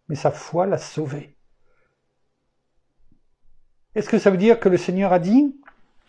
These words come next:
Eh bien, parce que les neuf autres ne sont pas revenus, parce qu'ils m'ont pas donné signe de vie par rapport, eh bien, à une chose beaucoup plus importante que simplement, eh bien, quelquefois,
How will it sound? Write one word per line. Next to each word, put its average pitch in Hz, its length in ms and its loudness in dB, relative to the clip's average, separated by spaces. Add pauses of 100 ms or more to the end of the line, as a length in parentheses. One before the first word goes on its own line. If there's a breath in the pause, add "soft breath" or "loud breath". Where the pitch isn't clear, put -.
(880 soft breath)
Eh 202 80 2
bien, 175 680 0
parce 156 140 -2
que 160 100 -2
les 156 80 2
neuf 160 180 0
autres 170 220 2
ne 147 40 -2
sont 143 180 -6
pas 156 120 -4
revenus, 147 320 2
parce 143 160 -2
qu'ils 147 160 -6
m'ont 139 80 -2
pas 165 180 2
donné 147 260 0
signe 196 420 -2
de 156 100 4
vie 233 240 4
par 160 160 0
rapport, 185 500 6 (380 loud breath)
eh 165 60 -6
bien, 151 180 2
à 151 60 4
une 139 180 4
chose 151 280 2
beaucoup 143 280 0
plus 127 260 -2
importante 320 800 2 (240 loud breath)
que 180 100 4
simplement, 180 760 6 (200 loud breath)
eh 160 80 -2
bien, 165 480 4 (540 soft breath)
quelquefois, 160 800 4